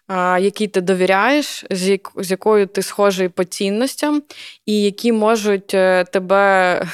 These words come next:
<laughs> іксанути. Да? Тобто вони можуть, ти м-, розумієш, що вони, а, будуть вчиняти, а, і діяти, базуючись на тих самих принципах, що і ти.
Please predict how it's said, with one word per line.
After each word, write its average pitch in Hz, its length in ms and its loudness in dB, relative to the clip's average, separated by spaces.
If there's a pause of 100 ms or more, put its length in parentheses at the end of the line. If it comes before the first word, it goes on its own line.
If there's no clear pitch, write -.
(120)
<laughs> - 260 -12
іксанути. 190 800 -2
Да? 202 180 0
Тобто 175 340 -4
вони 185 220 0
можуть, 190 480 -2 (440)
ти 208 80 0
м-, 202 100 -2 (380)
розумієш, 220 580 2
що 208 240 0
вони, 214 440 0 (320)
а, 185 180 0 (200)
будуть 214 440 -2
вчиняти, 247 1040 0
а, 185 260 0
і 208 80 -6
діяти, 220 600 2
базуючись 202 600 0
на 190 80 -2
тих 190 160 -2
самих 180 320 -2
принципах, 180 520 -2
що - 180 -2
і 165 120 2
ти. - 240 -4